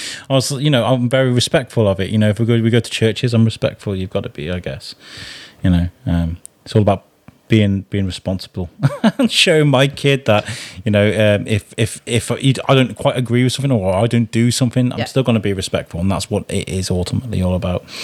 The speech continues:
Speaker 1: Um, so yeah, you, you sound like you're really looking forward to this year. I mean, how much have you done so far? I bet you've been, like, two or three events a day at times, you know.
Speaker 2: Yes, I think,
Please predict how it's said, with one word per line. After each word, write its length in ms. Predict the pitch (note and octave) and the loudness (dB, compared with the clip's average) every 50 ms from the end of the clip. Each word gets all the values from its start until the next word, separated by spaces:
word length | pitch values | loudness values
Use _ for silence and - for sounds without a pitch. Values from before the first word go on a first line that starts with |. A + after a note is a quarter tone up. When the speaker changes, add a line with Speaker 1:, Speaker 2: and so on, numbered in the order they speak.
| - - - - - - - | -10 -8 -8 -10 -12 -12 -6
Speaker 1:
Um, 400 | - B2 B2 A#2+ A#2+ A#2 A2+ G#2+ - - - - - _ _ | -2 0 2 4 4 4 2 0 -2 -6 -14 -20 -20 _ _
so 120 | - - F#3 | -8 -2 0
yeah, 100 | A3+ D4 | 0 2
you, 240 | C#4+ F3+ G3 G#3+ G#3+ | 2 2 2 0 0
you 100 | G3 F3+ | 0 -2
sound 280 | D#3+ - - A#3 C4+ | -4 -2 0 2 0
like 100 | C#4 - - | 2 2 2
you're 80 | E3+ | 2
really 160 | D3 C#3+ C3 B2+ | 2 4 4 2
looking 200 | A#2+ A2 - A#2+ | 2 2 0 -2
forward 240 | - - G3+ C#4+ D4+ - | 0 2 0 0 0 0
to 60 | A#3 | 0
this 220 | F#3+ B2 - - | 0 0 0 0
year. 220 | A#2 G#2 F#2+ F#2+ G2 | 2 2 2 2 2
I 40 | |
mean, 180 | G2+ B2 C3+ C#3 | 2 2 2 2
how 260 | B2 - - - D#3 F3+ | 0 -2 -2 -2 0 0
much 160 | G3+ - - | 0 0 0
have 100 | F3+ E3 | 0 2
you 60 | D#3 | 2
done 180 | C#3+ D3 C3 B2 | 2 2 2 2
so 140 | - A#2 | 2 0
far? 340 | G#2 - - F3+ F3+ C#3 G#2+ | 0 2 2 2 2 2 2
I 40 | G#2+ | 2
bet 180 | G#2+ - C3+ B2+ | 2 0 0 2
you've 220 | D3 C#3 B2+ - | 2 0 0 2
been, 240 | - A#2+ A2+ A2 A2 | 2 2 4 4 4
like, 340 | G#2+ G#2 G#2 G2+ - - - - - - - - - - _ _ _ _ _ _ - _ - - - - - | 4 2 2 0 -4 -8 -8 -14 -20 -20 -20 -20 -20 -20 _ _ _ _ _ _ -20 _ -20 -20 -20 -14 -6
two 220 | - - - D3 D3 | -4 0 2 2 2
or 60 | C#3 | 2
three 240 | - - C#3+ C#3 C3 | 2 2 2 4 4
events 300 | B2 B2 B2 B2 - - | 4 4 2 2 2 2
a 40 | A#2 | 0
day 440 | A2 - B2+ C3 C3 B2 A2+ G#2+ G#2 | 2 2 2 2 4 4 2 2 2
at 160 | G2+ G2 - | 0 -2 -4
times, 480 | - G2+ G#2+ G#2+ G2+ G2 G2 F#2+ E2+ - | -2 0 2 2 2 2 0 0 0 0
you 60 | A2+ | 2
know. 260 | G#2+ G2+ G#2 G#2+ G#2+ - - - - | 2 2 2 0 -2 -4 -10 -12 -4
Speaker 2:
Yes, 380 | F#3+ G#3+ G3 - - - - - - | 0 0 0 0 -2 -6 -12 -8 -4
I 100 | - F#3+ | -4 -4
think, 440 | F#3 - B3+ B3+ A#3+ B3 A#3+ - - | 0 0 2 2 4 2 2 -2 -8